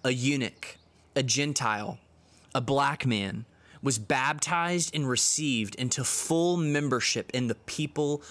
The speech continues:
of Jesus Christ. The eunuch was welcomed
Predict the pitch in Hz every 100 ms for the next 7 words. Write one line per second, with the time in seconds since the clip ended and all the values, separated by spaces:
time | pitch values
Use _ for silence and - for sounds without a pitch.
0 | - 117 - - 139 123 127 117 - -
1 | - - 104 - - - - - - -
2 | - - - - 135 131 127 147 175 180
3 | 151 135 120 107 113 110 113 98 82